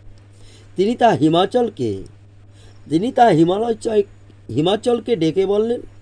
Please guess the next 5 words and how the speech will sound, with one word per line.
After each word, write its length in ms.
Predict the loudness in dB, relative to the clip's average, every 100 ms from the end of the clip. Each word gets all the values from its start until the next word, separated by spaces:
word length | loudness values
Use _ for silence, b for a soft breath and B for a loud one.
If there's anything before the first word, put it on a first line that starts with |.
| -20 -20 -20 -20 -20 -20 -20 b b b b -6
জনক 460 | 0 2 2 0 2
জননীকে 560 | 4 4 4 4 4
নানাভাবে 600 | 4 2 0 0 0 2
আশ্বস্ত 560 | 2 0 -4 -4 -4 -4
করে 360 | 0 2 2